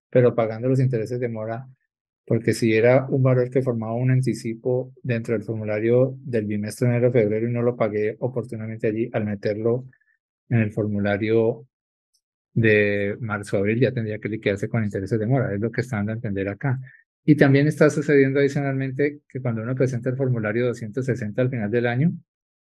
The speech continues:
¿sí? Y uno no corrigió ninguno de esos anticipos bimestrales, entonces acá en el formulario, mm, doscientos sesenta, cuando uno está haciendo la liquidación del valor a pagar del impuesto simple,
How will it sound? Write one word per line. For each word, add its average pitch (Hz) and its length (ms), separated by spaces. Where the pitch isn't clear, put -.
¿sí? - 400
Y 123 220
uno 123 200
no 139 140
corrigió 120 440
ninguno 131 400
de 131 40
esos 131 160
anticipos 123 540
bimestrales, 120 680
entonces 120 560
acá 117 280
en 135 80
el 143 60
formulario, 131 720
mm, 113 520
doscientos 120 500
sesenta, 139 640
cuando 110 220
uno 120 100
está 131 140
haciendo 135 240
la 131 100
liquidación 110 560
del 123 140
valor 113 320
a 123 100
pagar 104 320
del 113 340
impuesto 117 440
simple, 127 480